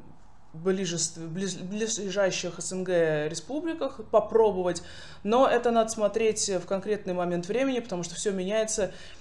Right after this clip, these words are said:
и сегодня это возможно, а завтра это может быть уже невозможно. И закладывайте расходы, вполне возможно, что может потребоваться личный перелет.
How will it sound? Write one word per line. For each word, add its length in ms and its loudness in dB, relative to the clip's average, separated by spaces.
и 80 0
сегодня 440 6
это 540 4
возможно, 500 2
а 20 2
завтра 340 2
это 140 -4
может 220 -4
быть 120 -8
уже 360 2
невозможно. 960 0
И 540 6
закладывайте 800 4
расходы, 680 2
вполне 360 2
возможно, 380 4
что 140 -4
может 260 -2
потребоваться 540 -2
личный 380 -4
перелет. 760 0